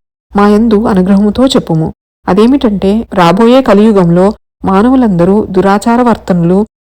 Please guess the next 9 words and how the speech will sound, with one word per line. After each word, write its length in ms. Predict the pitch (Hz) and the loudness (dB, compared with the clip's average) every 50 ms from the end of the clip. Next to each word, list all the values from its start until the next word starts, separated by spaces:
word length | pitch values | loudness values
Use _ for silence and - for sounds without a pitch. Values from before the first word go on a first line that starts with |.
| _ _ | _ _
సత్యవాక్య 800 | - - 208 - - - 220 240 240 240 - - 247 226 226 240 247 - | -6 -6 -6 -6 -6 -6 -4 -4 -4 -4 -4 -4 -2 -2 -2 -4 -4 -4
పరాన్ముఖులు 680 | - 190 190 208 226 233 233 226 202 - 175 175 190 208 214 - - - - - | -2 0 2 2 2 2 2 0 0 0 0 0 2 0 0 -4 -6 -14 -12 -4
అవుతారని 480 | - 190 196 - 226 214 208 202 208 247 | -2 -2 0 2 0 0 0 0 0 0
విన్నాము. 460 | 269 269 214 202 175 165 160 156 156 - - _ _ _ _ _ _ - - | 0 0 0 0 0 0 0 -2 -4 -6 -10 _ _ _ _ _ _ -6 -6
అట్టి 180 | 208 - - | -4 -2 0
భయంకరము, 600 | 185 170 180 190 214 247 247 247 220 190 170 185 202 - - - - | 2 2 2 2 2 0 0 0 0 0 0 -2 -4 -4 -4 -4 -2
పాపభూయిష్టము 800 | 190 185 190 - 220 208 233 240 233 226 - - 254 254 269 277 | -2 -2 -2 -2 -2 0 0 0 0 -2 -4 -4 -2 -2 0 0
అయిన 220 | 262 214 185 185 | 0 0 -2 -2
కలిలో 460 | 175 - 190 190 190 185 185 196 226 | -2 -2 0 0 0 0 0 -2 -4